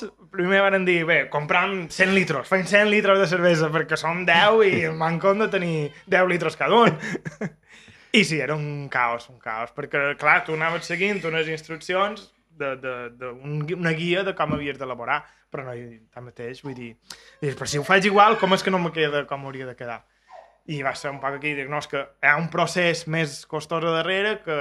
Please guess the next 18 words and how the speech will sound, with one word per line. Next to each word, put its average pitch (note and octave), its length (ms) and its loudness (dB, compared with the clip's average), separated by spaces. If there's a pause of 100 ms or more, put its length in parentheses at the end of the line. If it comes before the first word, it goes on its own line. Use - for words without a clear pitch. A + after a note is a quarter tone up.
(180)
clar, C#3 200 0 (1000)
si D#3+ 180 0
tothom F3+ 320 -4
pot G3 160 0
fer G3 80 -4
cervesa, D#3 280 -2
si C#3+ 40 -6
tothom D3 220 -2
en E3 80 -8
pot D#3 160 0
fer, F#3 260 0
però C3+ 320 0
si C3 300 -12
no D3 120 -2
tens D#3 140 -2
un E3 120 -6
coneixement D3 440 -6
previ, D3 380 0